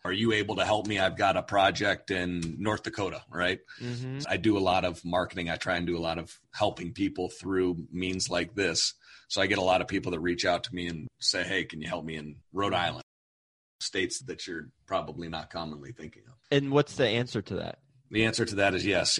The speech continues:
Speaker 1: We're licensed in forty-three states right now. And if the opportunity makes sense in one of those states that I'm not licensed in, it's just a matter of money. Do I wanna pay the insurance department of that state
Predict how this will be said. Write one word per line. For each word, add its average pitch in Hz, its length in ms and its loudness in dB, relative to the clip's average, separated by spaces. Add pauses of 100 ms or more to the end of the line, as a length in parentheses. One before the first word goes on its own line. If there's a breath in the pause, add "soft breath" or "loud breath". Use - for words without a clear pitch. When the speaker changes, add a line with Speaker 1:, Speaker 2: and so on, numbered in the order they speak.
(140)
Speaker 1:
We're 95 140 0
licensed 92 480 2
in 90 140 -4
forty-three 95 500 0
states 87 360 0
right 90 140 0
now. 87 340 -2
And 80 280 -6
if 92 160 -4
the 92 120 2
opportunity 85 540 0
makes 82 300 0
sense 90 260 -2
in 85 100 -6
one 85 120 -4
of 82 100 -4
those 80 240 -2
states 82 380 0
that 80 140 -6
I'm 80 100 -6
not 80 220 -2
licensed 87 440 0
in, 87 140 -4
it's - 160 -4
just - 240 -2
a 85 60 -4
matter 78 360 -4
of 73 240 -10
money. 76 380 -8 (240)
Do 87 120 -2
I 82 100 0
wanna 82 180 -4
pay 90 300 0
the 80 340 -2
insurance 82 440 -4
department 73 420 -8
of 78 80 -8
that 78 180 -4
state 78 400 -2